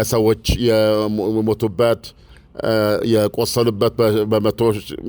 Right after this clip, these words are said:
በላይ ሆነ የቆሰሉበት ሆኗል። እና ያ ጦርነት አሁንም አልቆመም።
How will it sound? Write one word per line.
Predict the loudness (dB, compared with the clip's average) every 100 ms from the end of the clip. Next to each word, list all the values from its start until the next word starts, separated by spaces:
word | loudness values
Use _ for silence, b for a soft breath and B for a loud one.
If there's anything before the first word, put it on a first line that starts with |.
| -8
በላይ | -2 0 0
ሆነ | 0 0 -4 b b -12
የቆሰሉበት | -4 -2 0 -2 0 0 0
ሆኗል። | 0 -2 -6 -14 -20 -20 -20 _ _ _ B B B B B
እና | -6 -2 0
ያ | 0
ጦርነት | -2 -2 0 -2 -2
አሁንም | -2 -2 -2
አልቆመም። | -2 0 0 -2 -4